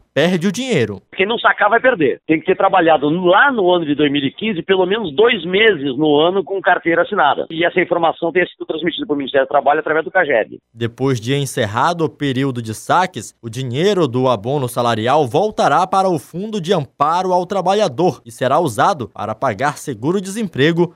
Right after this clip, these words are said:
Speaker 1: e abono salarial do próximo ano. O valor a receber depende de quanto tempo a pessoa trabalhou com carteira assinada no ano base.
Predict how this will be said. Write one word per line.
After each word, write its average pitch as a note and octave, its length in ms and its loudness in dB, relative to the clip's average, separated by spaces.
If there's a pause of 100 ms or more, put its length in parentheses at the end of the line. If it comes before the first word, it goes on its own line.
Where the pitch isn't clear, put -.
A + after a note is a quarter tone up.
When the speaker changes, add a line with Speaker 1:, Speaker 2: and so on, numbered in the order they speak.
(120)
Speaker 1:
e D3+ 120 -4
abono C#3 360 -2
salarial D#3 480 0
do E3+ 120 -4
próximo D3 500 -2
ano. G#2 300 -2 (360)
O A2+ 60 -16
valor A#2+ 580 0
a D#3+ 140 0
receber D#3 640 -2 (320)
depende A3 640 -2 (260)
de D#3+ 120 -6
quanto A#3 500 -2
tempo G3 400 -2
a D#3 80 2
pessoa C3+ 420 -2
trabalhou F3 640 0 (200)
com C#3 160 -8
carteira B2 500 -2
assinada E3+ 640 -2 (240)
no E3 180 0
ano D3+ 160 2
base. G#2+ 420 -2